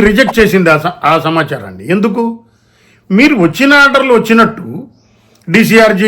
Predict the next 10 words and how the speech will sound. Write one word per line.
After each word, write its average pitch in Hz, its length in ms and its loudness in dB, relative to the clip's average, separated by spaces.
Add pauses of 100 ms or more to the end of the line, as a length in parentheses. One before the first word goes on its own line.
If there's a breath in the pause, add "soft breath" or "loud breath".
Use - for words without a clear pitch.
ఇరవై 208 240 2
లక్షలు 202 300 -2
చేస్తేనో, 196 380 -2 (600 soft breath)
లీవ్ 220 180 2 (120)
కమ్-, 196 140 -2 (200)
కమ్యుటేషన్ 196 500 0 (100)
టేబుల్ 220 340 2
మారిస్తేనో, 190 500 0
ఇంకొకటి 185 400 -4
అయితేనో, 190 260 -2